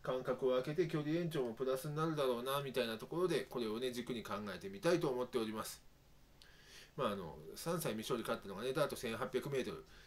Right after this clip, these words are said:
笠松に入ってきて二戦結果を出しているのがダート千四百メートルってことで、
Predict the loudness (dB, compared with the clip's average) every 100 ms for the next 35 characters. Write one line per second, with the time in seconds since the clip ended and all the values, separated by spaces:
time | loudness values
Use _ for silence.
0 | -18 -8 -2 0 0 0 0 0 0 0
1 | 0 0 0 0 0 0 -2 0 0 2
2 | 2 2 0 4 4 4 0 0 2 4
3 | 2 4 4 4 2 0 -2 -4 -2 0
4 | 0